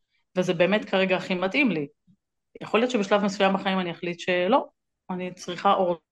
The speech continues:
רוצה מישהו יותר. אני בן אדם מאוד עצמאי, אני באמת אוהבת המון לבלות עם המון חברים מסביב,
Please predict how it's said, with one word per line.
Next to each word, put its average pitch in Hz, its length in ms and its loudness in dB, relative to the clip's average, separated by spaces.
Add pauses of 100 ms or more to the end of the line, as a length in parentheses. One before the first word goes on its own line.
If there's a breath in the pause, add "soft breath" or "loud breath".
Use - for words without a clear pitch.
(440)
רוצה - 200 -6
מישהו 170 340 -6
יותר. 202 300 2 (760)
אני 185 100 0
בן 202 80 4
אדם 208 140 4
מאוד 208 180 4
עצמאי, 196 380 0
אני 170 100 -4
באמת 170 240 -6
אוהבת 175 220 -2
המון 180 180 -2
לבלות 175 360 0
עם 170 60 -4
המון 165 180 -2
חברים 175 360 -4
מסביב, 180 400 -2